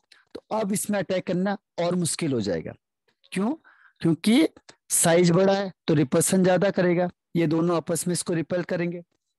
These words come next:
तो स्पीड क्या होगी, और स्लो हो जाएगी। फिर है टर्सरी।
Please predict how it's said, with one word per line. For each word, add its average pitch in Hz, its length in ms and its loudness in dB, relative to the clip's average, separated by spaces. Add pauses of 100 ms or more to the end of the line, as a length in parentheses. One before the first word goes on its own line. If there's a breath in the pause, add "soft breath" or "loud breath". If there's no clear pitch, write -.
(220)
तो 175 100 -8
स्पीड 202 420 -10
क्या 196 120 -2
होगी, 139 260 -2 (220)
और 143 160 -2
स्लो 165 240 -4
हो 170 100 -2
जाएगी। 160 300 -4 (720 soft breath)
फिर 190 260 -4
है 214 100 -8 (240)
टर्सरी। 147 520 -2